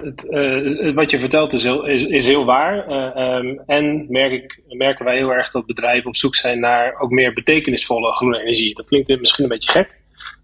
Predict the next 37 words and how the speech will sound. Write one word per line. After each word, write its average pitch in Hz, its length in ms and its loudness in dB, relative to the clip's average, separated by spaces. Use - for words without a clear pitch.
<clears throat> 156 400 4
Maar, 120 260 2
ehm, 117 460 0
eh, 127 320 -2
in 135 100 0
het 131 80 -4
geval 135 200 2
van 127 100 0
Coca-Cola 139 500 2
hebben 127 200 0
we 120 60 2
heel 131 120 0
erg 127 100 -2
gekeken 127 340 0
naar 117 160 0
wat 120 140 0
gebeurt 131 320 0
er 127 60 -2
nou 117 240 2
in 123 180 -6
de 117 160 -2
omgeving 165 480 2
van 139 120 -6
Coca-Cola 131 640 2
qua, 120 400 2
qua - 180 2
opwek. 107 480 -2
En 131 100 0
nadat 123 220 2
we 123 60 0
elkaar 123 260 4
gevonden 139 360 2
hadden 120 200 2
als 110 200 -2
buren 156 300 2
in 123 60 2
Rotterdam, 127 460 0